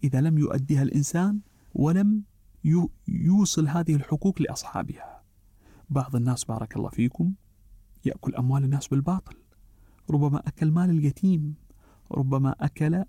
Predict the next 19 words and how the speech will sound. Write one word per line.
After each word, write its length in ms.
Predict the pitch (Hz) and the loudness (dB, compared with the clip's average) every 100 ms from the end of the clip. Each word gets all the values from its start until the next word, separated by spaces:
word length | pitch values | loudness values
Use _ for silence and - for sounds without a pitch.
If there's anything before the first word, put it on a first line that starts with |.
| - | 0
مال 280 | 156 165 156 | 2 4 2
الفقير 640 | 147 143 143 185 208 196 180 | 0 -2 0 2 4 2 0
والمسكين. 760 | 170 151 - - 190 185 156 - _ _ _ _ _ - | 0 0 -2 2 4 4 0 -10 _ _ _ _ _ -6
هذا 100 | 135 | -2
الإنسان 280 | 139 139 143 | 0 0 -2
كيف 240 | - 185 - | -2 -2 -2
بيتوفق؟ 500 | - 123 - 123 - - - _ _ _ _ _ - | -2 -4 -4 -8 -8 -16 -20 _ _ _ _ _ -6
وكيف 440 | 135 - 170 160 | -4 -2 -2 -2
سيجد 440 | - 147 160 - 147 | -2 0 0 0 -2
الحياة 440 | 147 - 147 156 147 | -2 -2 -2 0 -4
الطيبة؟ 600 | - 120 131 123 - - - | -6 -8 -4 -4 -4 -8 -8
هذا 180 | 131 123 | -4 0
لابد 320 | 151 180 156 | 0 0 -2
أن 140 | 160 | 0
يراجع 440 | 135 117 151 151 - | 0 0 0 -4 -8
نفسه. 340 | - - - - - - - - - - | -10 -10 -12 -20 -20 -20 -20 -20 -14 -4
لذلك، 380 | 147 180 180 - | 0 0 -2 -4
أحبتي 440 | - 151 131 127 | -6 -2 -2 -2
الكرام، 440 | 120 - 107 110 | -4 -4 -6 -6